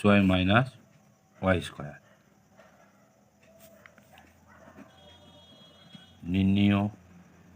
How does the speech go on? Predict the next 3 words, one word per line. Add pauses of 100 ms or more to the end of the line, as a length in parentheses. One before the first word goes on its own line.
(640)
নির্ণয় (2000)
করতে
হবে